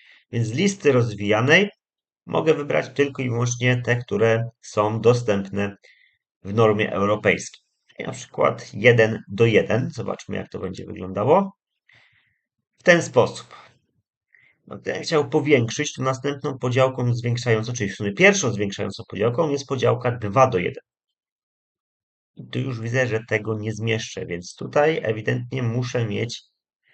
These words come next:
podziałkę jeden do jeden. No i jest rysunek wycentrowany. Yy, i tutaj trzeba uważać,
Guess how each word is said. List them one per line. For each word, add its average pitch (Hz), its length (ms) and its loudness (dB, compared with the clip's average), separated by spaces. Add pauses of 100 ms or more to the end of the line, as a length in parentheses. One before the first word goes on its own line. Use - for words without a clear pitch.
podziałkę 120 720 6 (140)
jeden 98 500 2
do 95 100 0
jeden. 123 460 4 (380)
No - 80 0
i - 20 4
jest 196 180 8
rysunek 131 360 -4
wycentrowany. 117 880 2 (220)
Yy, 104 480 -4
i 98 100 -4
tutaj 139 240 2
trzeba 127 240 0
uważać, 120 640 4